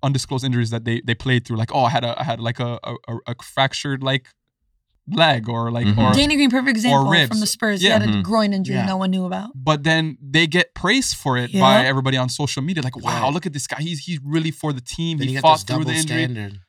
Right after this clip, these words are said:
Speaker 1: Like, Skylar had a whole human in her belly, and she fought through that for the better, betterment of her team. So I don't understand how people could go attack her in any way, because to me, she's,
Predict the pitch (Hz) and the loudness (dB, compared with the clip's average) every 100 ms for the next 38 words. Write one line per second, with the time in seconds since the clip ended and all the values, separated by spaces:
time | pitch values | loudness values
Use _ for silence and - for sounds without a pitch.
0 | _ _ 196 196 - - 240 277 226 185 | _ _ -4 -2 -4 2 2 4 2 2
1 | - 220 220 226 208 - - 220 170 165 | 2 -2 0 0 -2 -8 -4 -2 -2 -4
2 | 170 160 147 160 156 - 160 165 127 123 | -6 -4 -2 -2 -4 0 4 4 2 -8
3 | - 151 143 - 165 156 170 160 156 151 | -8 -4 -4 -4 -6 -2 2 2 2 -4
4 | 139 - 151 143 135 139 135 135 - 131 | -4 -4 -4 -2 0 0 -2 -4 -8 -6
5 | 143 139 131 131 - 139 110 110 _ _ | -4 -4 -4 -6 -6 -6 -6 -10 _ _
6 | - 254 247 - 175 175 165 151 151 - | -6 -2 0 4 4 2 0 -2 -2 0
7 | 147 143 143 131 143 139 - 127 123 - | 0 2 0 0 -4 -8 -8 -8 -8 -14
8 | - - - 160 - 175 131 123 151 151 | -12 0 4 4 2 -4 -2 0 0 0
9 | 170 143 - 120 - _ _ _ _ - | 0 -2 -4 -4 -8 _ _ _ _ -10
10 | 127 175 - 127 110 | -6 -4 -4 -6 -6